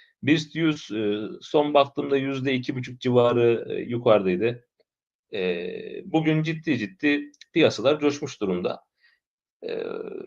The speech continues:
dolar endeksi tabii yüz dört, yüz dördün altına da düşebilir. Şu anda yüz dört sınırlarında dolaşıyor. Evet, durumlar, e,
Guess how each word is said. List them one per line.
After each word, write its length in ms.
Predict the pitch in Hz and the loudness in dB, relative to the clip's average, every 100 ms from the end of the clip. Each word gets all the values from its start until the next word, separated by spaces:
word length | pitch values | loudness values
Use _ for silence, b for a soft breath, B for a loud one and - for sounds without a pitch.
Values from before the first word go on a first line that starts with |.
| - _ _ - | -16 _ _ 8
dolar 220 | 170 185 | 12 12
endeksi 460 | 165 135 113 - 127 | 10 8 4 2 0
tabii 200 | 127 131 | 2 4
yüz 360 | 123 147 131 | 4 2 4
dört, 320 | 131 139 131 - B B B B | 6 6 4 -10 B B B B
yüz 300 | 120 123 120 | -2 0 4
dördün 400 | 131 127 143 139 | 4 4 0 2
altına 420 | 127 127 123 131 | 6 6 6 2
da 100 | 123 | 0
düşebilir. 640 | 113 - 117 117 107 - _ _ _ | 0 0 2 2 0 -4 _ _ _
Şu 180 | - | 0
anda 200 | 113 113 | 2 2
yüz 280 | 117 113 113 | 2 0 2
dört 240 | 117 113 - - - - | 4 4 0 -20 -20 -14
sınırlarında 680 | - 120 113 107 113 110 95 | -2 0 4 2 2 -2 0
dolaşıyor. 540 | 101 92 - 98 - _ _ _ _ _ _ _ _ _ | 2 2 -2 -6 -8 _ _ _ _ _ _ _ _ _
Evet, 380 | - 123 104 - | -2 2 2 4
durumlar, 500 | 190 156 131 196 196 | 4 6 4 2 4
e, 300 | 123 117 117 | 2 4 4